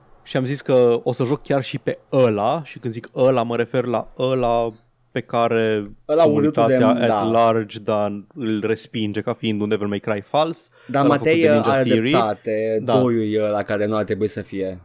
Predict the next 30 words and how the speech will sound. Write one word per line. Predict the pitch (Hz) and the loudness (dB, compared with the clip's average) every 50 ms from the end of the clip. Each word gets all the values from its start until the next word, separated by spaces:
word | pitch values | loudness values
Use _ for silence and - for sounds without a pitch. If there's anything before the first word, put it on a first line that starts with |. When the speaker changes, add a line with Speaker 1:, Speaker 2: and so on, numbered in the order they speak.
| _ _ - | _ _ -14
Speaker 1:
Și | - 160 | -10 -8
tu | 143 139 | -4 -2
mi-ai | 131 127 | -2 0
zis | 123 135 127 - | -2 -2 -6 -6
că | - 131 120 113 110 110 | -4 -6 -6 -6 -8 -4
doiul | 110 127 131 127 123 120 | -2 0 2 2 2 0
nu | 117 117 117 117 | 0 0 0 0
aduce | 117 110 113 113 - - | 0 0 -2 -4 -4 -4
absolut | 110 - - - 113 101 92 | -6 -6 -6 -8 -8 -8 -6
nimic. | 101 98 98 98 - - - - - _ - - - | -8 -8 -10 -10 -14 -18 -20 -20 -20 _ -16 -8 -4
E | 123 | -2
Speaker 2:
Uh, | 123 123 117 | -2 -2 0
Speaker 1:
doar | 113 107 101 | 0 -2 -2
Speaker 2:
s-a, | 95 - - - | -2 -6 -6 -2
efectiv, | - 160 - - 143 139 - 120 104 | -2 -2 -2 -2 -4 -4 -6 -6 -4
au | 104 113 117 113 | -2 -2 0 0
revisitat | 117 127 123 110 120 120 - 156 - - 120 113 - _ _ | 0 -2 -2 -2 -4 -6 -6 -4 -4 -4 -4 -4 -6 _ _
unu, | - 170 180 208 233 254 262 | -2 0 0 2 2 0 0
numai | 240 196 175 165 160 | 0 0 0 -2 -2
că | 151 160 | -2 -2
cu | 143 135 | -4 -4
grafică | 127 160 165 151 151 143 156 | -4 -4 -4 -6 -4 -4 -2
un | 139 131 127 | -2 -2 -2
pic | 131 - 294 294 - | -4 -4 -4 -4 -2
mai | 254 226 214 | 0 0 0
bună | 190 185 202 202 196 190 | 0 -2 -2 -2 0 -2
și | 185 - - | -2 -4 -6
cu | 175 - 160 | -6 -2 0
alte | 156 156 151 156 | 0 0 0 -2
idei. | 143 131 117 110 92 - | -2 -2 -2 -4 -4 -6